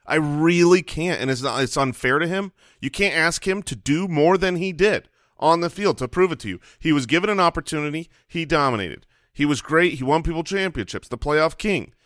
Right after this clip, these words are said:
I just don't believe it. And maybe, uh, full disclosure, self-evaluation here. This is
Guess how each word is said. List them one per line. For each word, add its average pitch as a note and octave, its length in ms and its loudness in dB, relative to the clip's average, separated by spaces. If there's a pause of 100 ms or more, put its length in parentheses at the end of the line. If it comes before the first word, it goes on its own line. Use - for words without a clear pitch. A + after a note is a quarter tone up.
(140)
I - 140 -12 (140)
just F3 460 2
don't D#3 280 0 (180)
believe D#3 300 4
it. D3+ 140 6
And C3 180 0
maybe, C3+ 760 2 (280)
uh, C3 160 -2
full F#3+ 320 0
disclosure, E3+ 680 0
self-evaluation C#3+ 1160 0
here. G2 260 -4
This B2+ 220 -4
is C3 240 -6